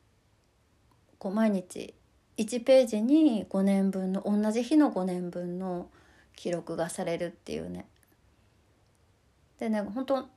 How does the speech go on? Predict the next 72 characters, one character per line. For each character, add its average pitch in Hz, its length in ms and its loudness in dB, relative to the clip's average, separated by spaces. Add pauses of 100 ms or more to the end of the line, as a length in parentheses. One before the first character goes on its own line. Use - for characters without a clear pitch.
(1160)
あ 196 120 -6
の、 190 240 -6
ち - 120 -6
ょ 302 40 0
こ 311 100 -2
っ 311 80 -6
と 214 100 -4
し 208 100 -6
か 160 160 0
欄 190 220 0
が 165 100 -4
な 175 140 -4
い 165 60 -6
か 165 180 -8
ら、 175 160 -10
す - 120 -20
ご 180 100 -6
い 175 60 -6
簡 180 200 -12
単。 - 240 -8 (120)
今 190 280 -6 (460)
日 180 60 -12
何 185 200 -6
や 175 80 -8
っ 185 60 -12 (160)
た 190 140 -8
と - 140 -14
か、 175 200 -12 (160)
何 185 200 -6
や 170 100 -6
っ - 20 -8
て 170 140 -8
ど 180 120 -4
う - 20 -4
い - 20 -4
う 175 40 -14
ふ - 40 -8
う 170 40 -8
に 165 80 -8
感 170 260 -8
じ 160 120 -12
た 175 120 -4
よ 180 140 -2
と - 160 -12
か、 - 120 -14
そ - 200 -10
う 208 60 -6
い 190 100 -6
う 190 60 -8
の 262 280 -4
を 302 140 -6
書 180 60 -8
い 175 60 -8
て 180 100 -10
る 185 100 -10
だ 190 160 -16
け。 214 160 -16 (1160)
寝 180 100 -10
る 180 100 -8
前 175 180 -8
に 180 140 -8
ね、 - 140 -14 (340)
う 220 60 -8
ん、 185 160 -10 (400)
と - 100 -16
か - 120 -14
気 - 140 -10
づ 185 140 -8
い 180 80 -8
た 175 120 -14
時 180 300 -16
に 196 220 -8